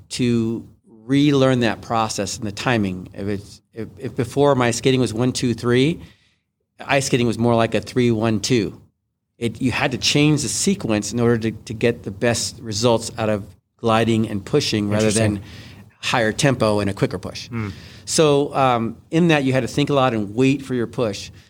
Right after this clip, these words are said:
Speaker 1: So my training program would be a different than someone who's been an ice skater their whole life, as far as the, the drills on the ice.
Speaker 2: Hmm.
Speaker 1: Biking, weight room, that kind of thing was somewhat similar. But I know that a big difference that I had in, in my mindset going into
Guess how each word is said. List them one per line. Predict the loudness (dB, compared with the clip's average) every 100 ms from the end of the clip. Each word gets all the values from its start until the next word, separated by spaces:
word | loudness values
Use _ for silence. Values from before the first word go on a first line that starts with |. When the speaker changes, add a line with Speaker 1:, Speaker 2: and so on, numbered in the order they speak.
| _ -4
Speaker 1:
So | 0 2 0 -6
my | 0 2 4 2
training | 2 2 2
program | 0 0 2 2 0 -2 -8
would | -4 -4 0
be | 0
a | 0
different | 0 -2 -2 -4
than | -4
someone | 0 2
who's | 2 0
been | -2 -4 -12 -14
an | -4
ice | -2 0
skater | 0
their | 0
whole | -2 -2
life, | 0 0 -4 -16 -20 -14
as | -6
far | 2 2
as | 2 0
the, | -6
the | -6 -6
drills | 2 2 2
on | 0
the | -2
ice. | -6 -10 -14
Speaker 2:
Hmm. | -14 -12 -12 -18 _ _ _ _
Speaker 1:
Biking, | 0 2 2 2 2 2 2
weight | 2 2 2
room, | 0 0 0
that | -2 -2
kind | -2
of | 0
thing | 0 -2
was | -2
somewhat | -4 -6 -6
similar. | -4 -2 0 -2 -4 -16 -20 -20 -14 0
But | 0 2
I | 2
know | 4
that | 4 0
a | -4
big | -2 -2 0
difference | 0 0 0
that | 0
I | 2
had | 2 0
in, | 0 0
in | 0
my | 2 2
mindset | 2 2 2 0 -2
going | 0 0
into | 0